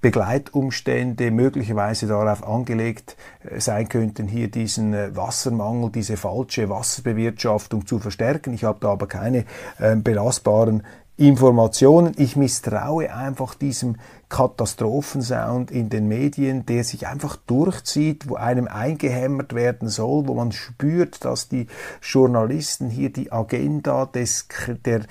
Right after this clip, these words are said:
der politisch zu managenden angeblichen Klimakatastrophe ganz hoch, äh,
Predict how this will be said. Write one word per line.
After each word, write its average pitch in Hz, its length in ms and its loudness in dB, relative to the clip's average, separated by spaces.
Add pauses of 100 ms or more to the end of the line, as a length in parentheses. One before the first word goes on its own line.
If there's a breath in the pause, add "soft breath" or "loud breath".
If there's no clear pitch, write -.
(360 loud breath)
der 113 140 6
politisch 123 680 2
zu 123 160 2
managenden 123 960 -2
angeblichen 120 720 -4
Klimakatastrophe 123 1400 -4
ganz - 580 -4
hoch, 135 440 -2
äh, - 760 -10